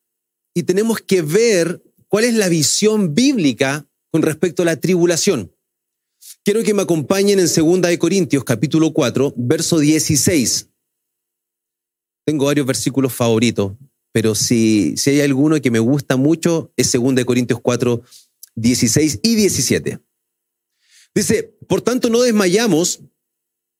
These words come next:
antes, aunque este nuestro hombre exterior se ve desgastado, el interior, no obstante, se renueva día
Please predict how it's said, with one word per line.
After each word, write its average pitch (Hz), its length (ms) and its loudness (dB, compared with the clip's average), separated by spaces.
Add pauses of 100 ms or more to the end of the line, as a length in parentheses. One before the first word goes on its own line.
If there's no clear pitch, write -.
(160)
antes, 175 840 -2 (340)
aunque 156 440 0
este 202 300 0
nuestro 160 340 0
hombre 180 200 0
exterior 170 880 0 (380)
se - 180 0
ve 151 120 2
desgastado, 160 800 0 (160)
el 151 140 2
interior, 175 400 0
no 220 140 2
obstante, 214 520 -2
se 175 140 0
renueva 165 420 2
día 185 480 0